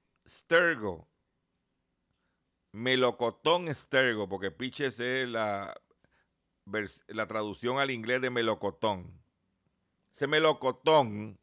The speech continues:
de treinta y seis años fue arrestada el miércoles y acusada de tramar una estafa romántica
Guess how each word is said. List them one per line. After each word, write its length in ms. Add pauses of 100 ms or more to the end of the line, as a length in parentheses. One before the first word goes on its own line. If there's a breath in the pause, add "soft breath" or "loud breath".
(540)
de 140
treinta 280
y 40
seis 200
años 200
fue 100
arrestada 460
el 80
miércoles 440
y 20
acusada 420
de 80
tramar 320
una 140
estafa 360
romántica 960